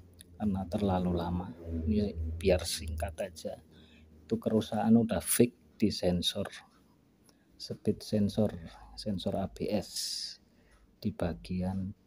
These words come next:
kanan depan. Dan sekarang kita coba itu perbandingannya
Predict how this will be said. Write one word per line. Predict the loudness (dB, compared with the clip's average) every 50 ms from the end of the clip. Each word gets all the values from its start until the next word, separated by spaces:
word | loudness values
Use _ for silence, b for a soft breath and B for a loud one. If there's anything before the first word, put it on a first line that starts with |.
| _ _ _ _ _ _ _ _ _ _ _ _ _ -6
kanan | -2 0 0 2 2 2 2 0 -2 -4 -8
depan. | -10 -12 -12 _ -4 -2 0 0 0 0 0 -2 -4 -6 -10 B B B B B B B -16 b b b b b b b b -20 -18 -12
Dan | -8 -8 -8
sekarang | -8 -10 -12 -8 -4 -2 2 2 2 2 2
kita | 0 -4 -4 -6 -6
coba | -6 -6 -6 -6 -6 0 4 4 4 4 2
itu | -2 -2 -2 -2 -2
perbandingannya | -2 -4 -6 -4 -4 -2 0 0 0 0 0 0 0 0 0 0 2 2 4 4 4 4 4 2 -2